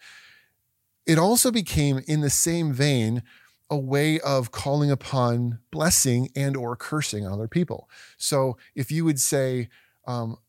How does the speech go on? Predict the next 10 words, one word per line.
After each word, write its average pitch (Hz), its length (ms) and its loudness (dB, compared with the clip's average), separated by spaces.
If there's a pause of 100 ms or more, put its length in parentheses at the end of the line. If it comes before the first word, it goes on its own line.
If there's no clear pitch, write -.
(220)
"I 160 140 0
call 143 400 0
upon 123 420 -4
the 113 100 -2
gods 120 640 -2
to 110 320 -4
do 127 180 -2
good 131 260 0
for 107 200 -4
you 98 340 -12